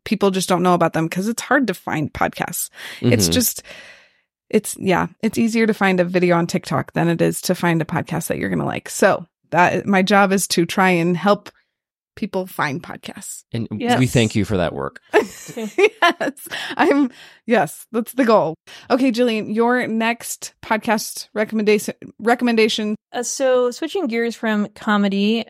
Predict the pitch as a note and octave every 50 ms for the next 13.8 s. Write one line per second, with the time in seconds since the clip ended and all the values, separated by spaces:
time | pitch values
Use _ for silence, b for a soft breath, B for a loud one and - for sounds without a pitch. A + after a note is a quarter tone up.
0 | _ - A#3 G#3+ A3 A#3+ C4 C#4 C4+ - - - - - G#3+ G3+ - - - G#3+
1 | G#3 G#3 G#3+ G#3+ - - A#3 G#3+ G3 G3+ F#3+ F#3+ A3 D4 F4 - - - G3 F#3+
2 | G3+ - - - - _ - G#3+ G#3 G3+ - - A3+ A3+ A3 A#3+ - - - G#3+
3 | G#3 G3+ F#3+ F#3+ F#3+ F#3+ F#3+ F#3+ F#3+ - - B3 A3 G#3+ F#3 F3+ F#3 G3 A#3+ B3
4 | - - - G#3 G3+ G3+ G3+ G3 G3 G3+ G#3 A#3 C4+ - - C#4 B3 A3+ A3 G#3+
5 | G3+ F#3+ F3+ F3 G3+ b b b b b b b b b _ - - C4+ C4+ -
6 | - - C4+ B3 A3+ G#3+ G#3 G3+ G3+ - - G#3+ G#3 G#3 G#3 F#3+ G3+ - A3+ A3
7 | G3 G#3 G3+ G3 G3 F3+ F#3 F#3+ F#3 G3+ G#3+ - - - G3+ G3+ G3+ - - G3+
8 | F#3 F3+ E3 F3 F3+ F3+ F3 D#3 D#3+ E3+ C#3+ - _ - - - A3+ C4+ D4+ C#4+
9 | A#3 G#3 G3+ G3 G3 F#3+ G3 G3 G#3 G3+ F3 C#3+ F3 F3+ F3+ F3+ F3+ F3 E3 F3
10 | F3+ F3+ - b b b b b b _ _ - A3+ A3 A3 G#3 - C#4 C#4 C#4+
11 | C#4+ - C4+ B3 A#3 B3+ A#3+ - - A#3 A3 G#3 G#3 G3 F#3+ F#3+ F#3 F#3 F#3 G3
12 | - - A3+ A3 G#3 G3+ G3+ - _ - G3+ G3+ - C#4+ D4 - - E4+ E4 -
13 | F#4+ F#4 - - _ _ - A3 G#3 G#3 G3+ - - - -